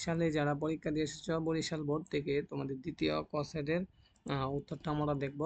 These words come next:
চলো সমাধানটা দেখি। পঁচিশটা এমসিকিউ এর মধ্যে আটটা, নয়টা পেলে পাস এবং বিশটা পেলে এ প্লাস। একের উত্তর হবে চার, দুইয়ের উত্তর হবে, হ্যাঁ, এফ ফাইভ। আচ্ছা, একটা চিত্র উদ্দীপক আসছে, এটা থেকে বলা হয়েছে তিনের উত্তর দেওয়ার জন্য।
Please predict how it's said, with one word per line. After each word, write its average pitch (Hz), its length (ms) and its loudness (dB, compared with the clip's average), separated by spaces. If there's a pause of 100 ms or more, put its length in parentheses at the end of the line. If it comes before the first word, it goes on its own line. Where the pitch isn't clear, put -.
চলো 143 340 0
সমাধানটা 143 600 0
দেখি। 147 360 2
পঁচিশটা 156 400 -2
এমসিকিউ 151 320 0
এর 151 100 0
মধ্যে 151 180 0
আটটা, 143 420 -4
নয়টা 151 280 0
পেলে 147 300 -2
পাস 165 300 2
এবং 143 300 -2
বিশটা 156 340 -4 (480)
পেলে 160 260 0
এ 156 100 0
প্লাস। 127 280 -4 (220)
একের 151 260 0
উত্তর 151 240 0
হবে 151 200 2 (160)
চার, 151 240 0 (100)
দুইয়ের 151 260 2
উত্তর 147 260 -2
হবে, 147 220 0 (960)
হ্যাঁ, 165 220 0 (580)
এফ 151 200 2 (180)
ফাইভ। 123 220 2 (420)
আচ্ছা, 143 420 -2
একটা 151 280 -2
চিত্র - 360 -6
উদ্দীপক 143 400 0
আসছে, 147 320 0 (180)
এটা 143 160 0
থেকে 143 300 0
বলা 139 240 2
হয়েছে 143 300 0 (100)
তিনের 151 320 2
উত্তর 147 220 0
দেওয়ার 139 260 2
জন্য। 147 160 0